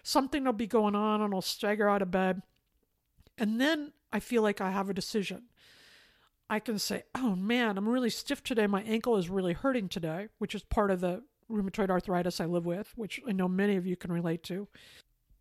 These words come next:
And then I'll go on about the day. Or I can walk all the way out to the kitchen saying, "Oh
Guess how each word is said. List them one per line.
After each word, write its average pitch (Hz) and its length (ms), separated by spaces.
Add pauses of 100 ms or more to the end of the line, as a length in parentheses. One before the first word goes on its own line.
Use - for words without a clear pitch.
(140)
And 247 400
then 254 140
I'll 247 120
go 240 180
on 233 220
about 208 240
the - 80
day. 233 380 (340)
Or 262 360
I 247 80
can 220 160
walk 214 220
all 226 200
the 262 80
way 247 120
out 233 160
to 190 60
the 190 100
kitchen 185 800 (960)
saying, 190 640 (300)
"Oh - 320